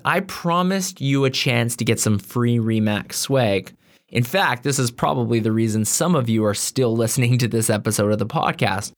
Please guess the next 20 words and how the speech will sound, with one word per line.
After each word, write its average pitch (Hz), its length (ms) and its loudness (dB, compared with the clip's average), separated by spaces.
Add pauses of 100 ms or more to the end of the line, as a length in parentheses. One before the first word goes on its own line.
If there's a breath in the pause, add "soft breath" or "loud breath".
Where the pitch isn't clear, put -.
(340)
By 151 160 0
the 185 100 2
way, 123 420 0 (400)
this 156 220 0
idea 170 320 2
came 139 220 0
directly 135 500 0
from 139 220 0
re 135 120 2
max 160 300 0
C 131 320 0
E 120 60 4
O 120 180 0
Adam 156 320 0
Contos' 139 640 0
podcast, 110 800 0 (260)
Start - 480 -2
With 120 180 -2
a 120 60 4
Win. 113 420 0